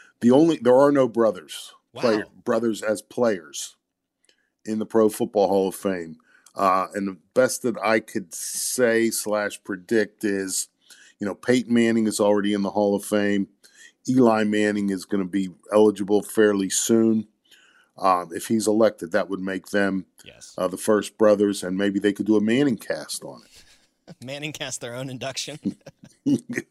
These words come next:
Speaker 1: Yeah.
Speaker 2: Imagine
Speaker 1: I
Speaker 2: if
Speaker 1: mean, it would
Speaker 2: Eli's
Speaker 1: be
Speaker 2: doing his speech and Peyton's, like, in the box in the T V, like, "What a terrible speech this is. This, no wonder I'm better at him at everything."
Speaker 1: <laughs> They're arguing about, uh, <laughs> you know, drinking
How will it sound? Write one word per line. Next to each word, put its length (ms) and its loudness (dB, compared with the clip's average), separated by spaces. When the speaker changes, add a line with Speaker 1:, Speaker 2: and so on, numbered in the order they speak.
Speaker 1:
Yeah. 300 4
Speaker 2:
Imagine 340 -6
Speaker 1:
I 20 2
Speaker 2:
if 60 4
Speaker 1:
mean, 100 6
it 40 4
would 60 6
Speaker 2:
Eli's 100 0
Speaker 1:
be 80 2
Speaker 2:
doing 160 0
his 120 -4
speech 360 -4
and 100 -12
Peyton's, 300 -6
like, 160 -6
in 80 -8
the 80 -10
box 380 -6
in 80 -10
the 120 -8
T 200 -12
V, 160 -8
like, 200 -8
"What 140 -6
a 60 -8
terrible 400 -10
speech 320 -14
this 200 -14
is. 220 -16
This, 240 -12
no 180 -2
wonder 280 -6
I'm 140 -2
better 200 -8
at 140 -10
him 140 -12
at 60 -12
everything." 580 -14
Speaker 1:
<laughs> 200 -18
They're 240 4
arguing 560 6
about, 560 2
uh, 240 2
<laughs> 100 -20
you 140 -2
know, 240 -4
drinking 580 0